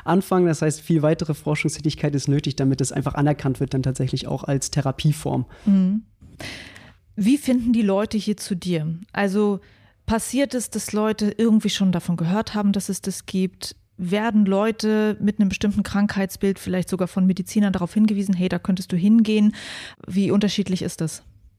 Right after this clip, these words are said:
Speaker 1: Es gibt genau beide, beide Ebenen. Also sowohl, dass Ärzte das teilweise jetzt auch schon empfehlen oder Ärztinnen. Äh, da gibt es, ähm, einfach einen guten, regen Austausch mittlerweile hier in der Umgebung auch, ähm,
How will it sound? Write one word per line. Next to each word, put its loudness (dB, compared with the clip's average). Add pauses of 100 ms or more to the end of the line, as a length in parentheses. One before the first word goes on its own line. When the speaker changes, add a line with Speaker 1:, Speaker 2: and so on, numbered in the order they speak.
(200)
Speaker 1:
Es 0
gibt -2
genau 4
beide, 0
beide 0
Ebenen. 0
Also 0
sowohl, 2
dass -2
Ärzte -4
das -4
teilweise 0
jetzt -2
auch -4
schon -2
empfehlen 0
oder -2
Ärztinnen. 0 (440)
Äh, 2
da 2
gibt -4
es, 0
ähm, 0
einfach -2
einen -2
guten, 2
regen 2
Austausch -2
mittlerweile 0
hier 0
in 0
der 0
Umgebung 2
auch, 0
ähm, 0